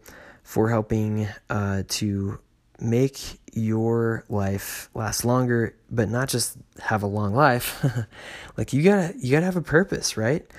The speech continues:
Um, make the world a better place, give back. Um,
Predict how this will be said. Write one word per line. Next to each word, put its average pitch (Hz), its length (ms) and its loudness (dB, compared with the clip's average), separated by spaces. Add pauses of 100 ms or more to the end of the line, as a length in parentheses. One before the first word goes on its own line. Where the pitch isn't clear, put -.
(520)
Um, 104 560 2
make 127 180 0
the 151 80 2
world 143 240 4
a 120 40 -4
better 117 200 2
place, - 800 -2 (240)
give 117 280 0
back. 101 440 -4 (760)
Um, 95 680 0